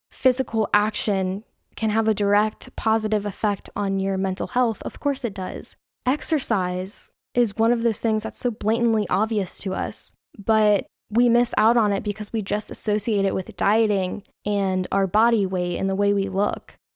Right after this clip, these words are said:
If you're not exercising right now, just start. Just do a ten-minute workout in your room.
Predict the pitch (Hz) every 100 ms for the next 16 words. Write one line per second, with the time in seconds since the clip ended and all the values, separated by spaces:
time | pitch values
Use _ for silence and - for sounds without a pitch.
0 | _ 226 220 285 320 311 240 - 247 254
1 | 233 226 226 220 233 214 214 220 233 233
2 | _ - 262 - 208 185 214 - 247 -
3 | - 294 311 254 240 247 226 196 190 208
4 | 214 190 190 190 190 190